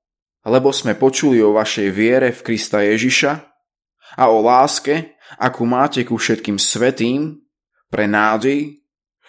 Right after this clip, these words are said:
ktorú máte uloženú v nebi. Už ste o nej počuli v pravdivom slove Evanjelia. Ono k vám prišlo a ako na celom svete prináša ovocie a rastie, tak aj u vás od toho dňa,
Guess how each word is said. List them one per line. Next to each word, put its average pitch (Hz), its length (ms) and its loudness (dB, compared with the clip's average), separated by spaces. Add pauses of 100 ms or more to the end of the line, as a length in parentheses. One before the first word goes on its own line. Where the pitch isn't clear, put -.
(160)
ktorú 143 240 2
máte 123 480 0
uloženú 113 480 0
v 101 160 -6
nebi. 107 280 -2 (2000)
Už 113 240 -2
ste 117 100 -4
o 104 140 0
nej 101 160 0
počuli 143 480 2
v 156 160 -8
pravdivom 113 560 -2
slove 117 340 2
Evanjelia. 107 800 -2 (1300)
Ono 143 240 2
k 117 80 -4
vám 101 320 0
prišlo 127 580 0 (440)
a 113 320 0
ako 123 160 -6
na 131 160 -2
celom 117 320 -4
svete 127 400 0
prináša 110 560 -2
ovocie 117 560 0
a 98 80 2
rastie, 139 800 -4 (560)
tak 131 240 2
aj 117 160 2
u 131 80 2
vás 120 320 2
od - 240 -6
toho 107 240 0
dňa, 120 560 -4